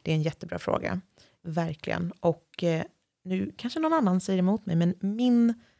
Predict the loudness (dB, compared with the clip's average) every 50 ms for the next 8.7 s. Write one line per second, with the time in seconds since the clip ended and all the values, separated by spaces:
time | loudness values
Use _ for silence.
0 | _ _ _ _ _ _ 2 4 4 6 6 6 4 4 2 0 -2 -4 -4 -4
1 | -2 0 0 0 0 -2 -4 _ -6 -4 -4 -6 -4 -2 -2 -2 -2 -2 -6 -8
2 | -10 -6 -6 -6 -6 -8 -6 -6 -6 -6 -4 -4 -4 -6 -4 -6 -6 -6 -6 -8
3 | -6 -8 -8 -8 -6 -4 -2 -2 0 0 2 0 0 -2 -4 -4 -2 -2 -2 -2
4 | -4 -4 -6 -10 -10 -10 -6 -4 -4 -2 0 -2 -2 -2 -4 -4 -4 -4 -4 -4
5 | -6 -8 -6 -4 -4 -4 -4 -6 -6 -8 -4 -4 -4 -4 -6 -14 _ _ -4 -2
6 | -2 -2 -2 -2 -4 -6 -14 -20 -20 -20 -20 -4 2 2 4 4 4 0 -2 -2
7 | -2 -2 -2 -2 -4 -6 _ -20 _ -18 -12 -12 -4 -2 0 0 2 2 0 -2
8 | -2 -2 -2 -2 0 0 0 0 0 0 0 0 -2